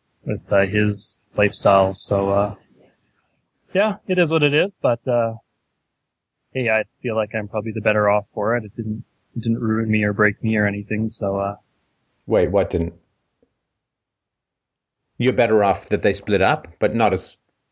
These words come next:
Speaker 2: well off as if you'd be if they'd stayed together and were happy.
Speaker 1: Well, in, in some ways I'm better off. In other ways, I'm not as well off, right? So, um, I've grown more internally,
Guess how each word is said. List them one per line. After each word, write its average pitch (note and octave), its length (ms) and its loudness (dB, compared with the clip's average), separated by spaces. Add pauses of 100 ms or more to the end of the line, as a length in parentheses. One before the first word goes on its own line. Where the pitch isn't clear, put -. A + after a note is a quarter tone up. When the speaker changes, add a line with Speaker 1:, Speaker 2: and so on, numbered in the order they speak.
(200)
Speaker 2:
well F#2+ 240 2
off F2 220 0
as F2 80 -4
if F2+ 160 -4
you'd E2+ 120 -2
be F2+ 160 0
if E2+ 140 -4
they'd E2+ 220 -2
stayed F2 240 0
together E2 320 0
and D#2 120 -2
were D#2+ 100 0
happy. G#2 320 -2 (140)
Speaker 1:
Well, A2+ 300 2
in, C3+ 220 0 (100)
in F#3+ 80 4
some C3+ 220 2
ways A#2+ 180 2
I'm A2+ 140 2
better G#2+ 200 2
off. A#2+ 220 0
In A2+ 80 -4
other A2 200 -2
ways, G#2 280 -4
I'm G#2 480 -6
not G#2+ 300 0
as G2+ 160 -2
well F#2+ 140 0
off, F#2+ 200 -6
right? G#2 300 -4
So, G2+ 340 -4 (1400)
um, G2+ 240 -2
I've G#2+ 240 -2
grown A2+ 340 2
more A2 280 4
internally, A#2 880 0